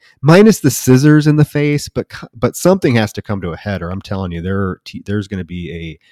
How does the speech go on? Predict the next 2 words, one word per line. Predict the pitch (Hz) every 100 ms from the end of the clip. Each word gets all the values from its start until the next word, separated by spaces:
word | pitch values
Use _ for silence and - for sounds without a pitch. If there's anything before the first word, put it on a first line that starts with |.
| _ _ _
massive, | 98 107 110 110 - 85 80 78 _ _ _ _
massive | - 104 113 110 110 98 - 87 80 -